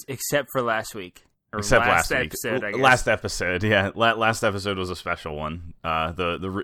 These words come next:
Speaker 2: Final Fantasy seven Remake one, thanks again to Mike for joining.
Speaker 1: Yeah, thanks,
Speaker 2: Uh,
Speaker 1: Mike.
Speaker 2: I thought that was pretty good. Um, got actually some attention with that one,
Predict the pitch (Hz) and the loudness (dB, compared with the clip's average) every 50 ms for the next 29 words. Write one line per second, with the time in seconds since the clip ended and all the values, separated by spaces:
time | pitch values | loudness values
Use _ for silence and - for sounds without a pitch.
0 | - - - 107 107 104 101 95 110 104 98 87 95 90 - 104 98 98 92 92 | -8 -4 0 2 2 2 2 0 -2 -4 -4 -6 -6 -2 0 0 0 0 0 -2
1 | 98 95 95 98 95 - - 95 95 92 90 - 90 87 87 - - 87 87 85 | -2 0 0 -2 -2 -2 -2 -2 -2 -2 -2 -2 -2 -4 -4 -4 -6 -6 -4 -4
2 | 87 90 92 92 87 90 92 92 - - - - - - - 92 87 90 90 87 | -4 -4 -4 -2 -2 -2 -2 -4 -6 -12 -16 -16 -10 -8 -8 -6 -6 -4 -4 -4
3 | 85 85 90 92 92 - - _ - 175 175 165 - 196 196 190 - - 165 170 | -4 -6 -6 -8 -10 -12 -16 _ -4 -4 -2 -2 0 0 -2 -2 -2 -4 -2 -2
4 | 165 165 170 165 - - - - - - - - _ - - - _ _ _ _ | 0 0 -2 -4 -6 -12 -20 -20 -20 -20 -20 -20 _ -20 -20 -20 _ _ _ _
5 | _ _ _ _ _ _ _ - - 139 139 123 123 120 107 - - - 120 110 | _ _ _ _ _ _ _ -4 0 2 4 6 6 4 4 2 -2 -4 -4 -2
6 | 90 95 95 104 120 135 135 - - - - 90 90 85 82 85 90 - _ _ | 0 2 2 2 2 -2 -8 -16 -16 -8 -4 -2 -2 -2 -2 -4 -8 -10 _ _
7 | _ _ _ _ _ _ - 98 90 87 - _ _ _ _ - 85 87 - - | _ _ _ _ _ _ -6 -6 -4 -4 -6 _ _ _ _ -6 -6 -6 -4 -6
8 | 92 92 87 87 82 _ _ _ _ - - 95 90 85 - 87 87 85 - 92 | -6 -6 -6 -6 -8 _ _ _ _ -10 -8 -8 -8 -6 -6 -6 -6 -6 -8 -8
9 | 92 90 87 90 85 90 87 92 98 98 98 | -8 -6 -4 -2 -2 -2 -2 -4 -6 -8 -8